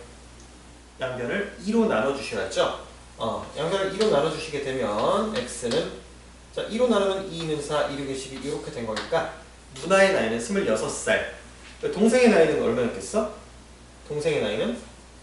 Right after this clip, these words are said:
동생의 나이는 이십육에서 얼마 빼주면 돼? 팔 빼주면 되지. 그럼 이십육에서 팔 빼면 얼마야? 동생. 동생의 나이는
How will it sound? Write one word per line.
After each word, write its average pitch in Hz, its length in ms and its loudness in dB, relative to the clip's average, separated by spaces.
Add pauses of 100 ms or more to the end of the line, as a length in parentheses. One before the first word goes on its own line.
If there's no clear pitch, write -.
(600)
동생의 151 320 -2
나이는 123 300 -2
이십육에서 165 400 -4
얼마 190 320 4
빼주면 - 400 -4
돼? - 80 -14 (800)
팔 220 200 2
빼주면 233 340 2
되지. - 160 -8
그럼 185 140 -6
이십육에서 208 440 2
팔 196 200 -2
빼면 - 140 -2
얼마야? 117 360 0 (2000)
동생. 117 280 -12 (2500)
동생의 135 680 -8
나이는 117 460 -4